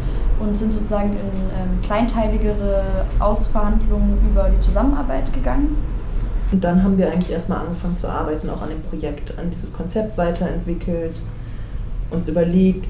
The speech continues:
Speaker 2: wie wollen wir, dass das performativ umgesetzt wird, welche Themenschwerpunkte wollen wir wieder einfließen lassen, wie wollen wir mit dem Publikum als aktiven Teil der Performance umgehen. Und an dieser Arbeit haben wir uns dann eigentlich ab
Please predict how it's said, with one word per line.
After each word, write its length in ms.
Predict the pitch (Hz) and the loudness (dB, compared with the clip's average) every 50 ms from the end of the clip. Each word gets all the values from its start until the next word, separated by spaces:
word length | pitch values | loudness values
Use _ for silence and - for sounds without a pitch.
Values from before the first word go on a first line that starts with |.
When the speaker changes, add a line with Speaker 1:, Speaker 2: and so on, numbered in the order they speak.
| - | 0
Speaker 2:
wie 240 | - 185 185 180 - | 2 4 4 4 4
wollen 340 | 175 170 170 170 170 170 170 | 2 2 2 0 0 -2 -2
wir, 120 | 165 160 | -2 -2
dass 160 | 165 170 - | -2 -4 -4
das 160 | - 180 175 - - - - | -6 -6 -6 -6 -6 -6 -4
performativ 680 | - 185 180 - 202 190 190 196 - - 208 202 185 | -2 -2 0 2 2 2 2 2 0 0 0 0 0
umgesetzt 640 | - - 175 175 175 170 170 165 165 160 - - - | 0 0 0 0 0 0 0 -2 -2 -4 -4 -4 -4
wird, 160 | 165 170 170 | -4 -2 -2
welche 200 | - 156 165 - - - | -2 -4 -4 -4 -6 -6
Themenschwerpunkte 1000 | - 202 190 185 175 175 175 - 165 165 165 165 - - 175 170 - 175 165 | -2 0 2 2 2 2 0 0 0 -2 -2 -2 -2 -2 -2 -2 -2 -4 -6
wollen 180 | 165 160 156 156 165 | -6 -6 -6 -4 -4
wir 160 | 175 170 165 175 | -4 -4 -2 -2
wieder 300 | 175 170 165 165 - - | -2 -2 -2 -2 -4 -4
einfließen 580 | 170 165 170 180 - - 180 - - - 170 | -4 -4 -4 -4 -6 -6 -8 -8 -8 -8 -8
lassen, 320 | - - 165 170 - - 175 - - - - - - - - - - - - - - | -6 -6 -4 -4 -4 -2 -2 -2 -2 -2 0 -2 -2 -4 -4 -6 -6 -6 -8 -6 0
wie 180 | - 180 175 170 | 2 4 4 4
wollen 180 | 170 170 165 170 | 4 2 2 2
wir 80 | 165 165 | 0 0
mit 140 | 160 160 | -2 -2
dem 120 | - 160 170 | -4 -4 -2
Publikum 680 | - - 240 - 196 202 - - 202 190 190 185 180 175 | -2 0 0 2 0 0 0 2 4 4 6 6 4 4
als 200 | - - - - | 0 -2 -4 -4
aktiven 460 | - - - - - - - 185 180 | -4 -4 -4 -4 -4 -2 0 0 0
Teil 260 | - - 185 170 165 165 | 0 0 0 0 0 0
der 80 | 175 | -2
Performance 580 | 175 - 180 - - 170 165 165 165 170 - - | -2 -4 -4 -4 -2 -2 -2 0 -2 -2 -2 -2
umgehen. 520 | 180 175 170 170 165 170 160 160 165 165 170 180 - - - - - - - - - - - - - - - - - - - - - | -2 0 0 -2 -2 -4 -4 -4 -4 -4 -4 -4 -4 -4 -6 -6 -6 -6 -6 -6 -8 -8 -8 -6 -6 -6 -6 -6 -4 -4 -2 2 2
Und 120 | 180 175 | 4 4
an 120 | - 180 175 | 4 4 4
dieser 280 | 185 175 175 202 - | 4 4 4 4 4
Arbeit 280 | 151 170 175 175 170 - | 2 2 2 2 2 4
haben 100 | 180 175 | 4 4
wir 80 | 170 151 | 4 4
uns 140 | 151 - | 2 2
dann 140 | - 175 - - | 0 0 0 0
eigentlich 360 | 147 156 175 185 185 170 - | 0 0 0 0 0 0 -2
ab 200 | 151 160 - | -2 -2 -4